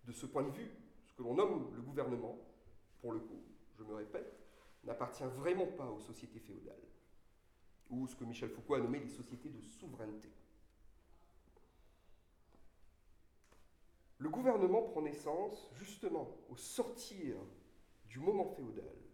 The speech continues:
au sortir de la souveraineté, lorsqu'il y a une transformation du pouvoir vers autre chose, que je tenterai pour la, pour la première fois de mon intervention d'appeler la démocratie. Parce que la question de la liberté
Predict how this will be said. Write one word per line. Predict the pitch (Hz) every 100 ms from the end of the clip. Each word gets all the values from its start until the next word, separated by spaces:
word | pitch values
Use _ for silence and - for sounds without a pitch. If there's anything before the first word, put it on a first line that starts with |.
| -
au | 123
sortir | 165 170 165
de |
la | 123
souveraineté, | 123 151 147 139 113 - - - -
lorsqu'il | 135 - 180
y |
a |
une | 180
transformation | - 262 - - 185 165 - 175
du | 127
pouvoir | 143 131 120 92 - - - - - - - - - - - -
vers | 120 160
autre | 147 -
chose, | - - - - - - - - - - - - - - _ - - - - _ - - -
que | 113
je | 120
tenterai | 139 135 135 147
pour | 147 131 98
la, | 98 - - - - - - - - - - - - - - - -
pour | 101
la |
première | - 160 156
fois | - 190
de | 135
mon | 123
intervention | - 117 110 - 170
d'appeler | 127 - 120 151 - - - -
la | 123
démocratie. | 160 175 - 123 - - - - - - - - - - - - - - - - - - - - -
Parce | -
que | 101
la | 107
question | 107 107
de |
la | 101
liberté | 107 - -